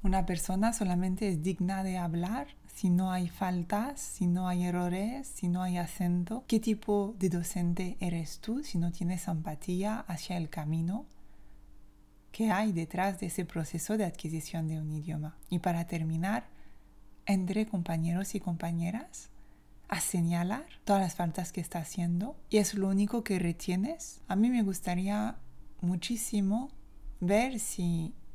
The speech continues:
esa persona que ha dejado ese comentario, qué idioma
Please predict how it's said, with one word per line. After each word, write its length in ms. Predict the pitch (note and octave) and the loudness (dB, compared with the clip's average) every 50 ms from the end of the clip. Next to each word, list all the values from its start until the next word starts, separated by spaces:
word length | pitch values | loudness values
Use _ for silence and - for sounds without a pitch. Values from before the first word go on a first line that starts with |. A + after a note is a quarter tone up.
| - - | -8 -4
esa 300 | - E3+ - A#3 A3+ A3+ | -4 -2 0 0 0 0
persona 720 | G#3 F#3 - - - G3+ G#3 G3+ F#3 F3+ F#3 G3 G3+ A3 - | 0 -2 -2 0 2 2 4 4 4 2 0 -2 -4 -4 -6
que 260 | - - F3+ E3 E3+ - | -8 -6 -4 -4 -4 -2
ha 100 | E3+ E3+ | 0 0
dejado 400 | F3 E3+ D#3 - F#3 F3+ F3+ F#3 | 0 0 0 0 0 0 0 -2
ese 220 | F3+ - - G3 | -2 -4 -4 -4
comentario, 800 | - - F3+ E3+ E3+ E3 E3+ F3 F#3+ F#3+ F#3 F#3 F#3+ A3+ - - - | -4 -2 0 0 0 0 0 0 0 0 0 0 0 -2 -2 -2 2
qué 160 | - C4+ B3 | 4 4 6
idioma 540 | G3+ G#3 G#3 G3+ F#3+ F3+ F3+ F3 E3+ - | 6 6 6 6 4 2 0 -2 -2 -6